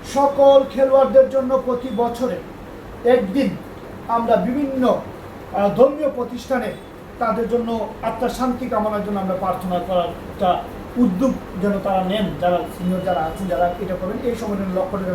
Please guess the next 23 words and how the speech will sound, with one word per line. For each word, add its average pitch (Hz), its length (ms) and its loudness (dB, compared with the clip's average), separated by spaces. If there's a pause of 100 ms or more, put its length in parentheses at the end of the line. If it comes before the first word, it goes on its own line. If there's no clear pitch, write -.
(140)
এটা 175 280 -4
হয়। 139 120 -8 (300)
এক। 180 160 -2 (380)
দ্বিতীয় 285 280 2
হচ্ছে 294 340 4
যারা 233 220 4
অতীতে 254 480 2
দাপটের 220 380 0
সাথে 233 320 -4
খেলেছেন 208 320 0 (420)
তাদেরকে 240 360 4
যেন 214 340 -2 (760)
সম্মান 233 480 2
জানানোর 214 400 0
জন্য 233 380 0 (440)
কোনো 247 200 2
একটা 208 320 0
আনুষ্ঠানিকতার 214 760 2
মধ্যে 185 340 -2 (360)
সম্মান 190 360 0
জানানো 170 160 -2
হয়। 160 340 -10 (960)
আমরা 285 380 4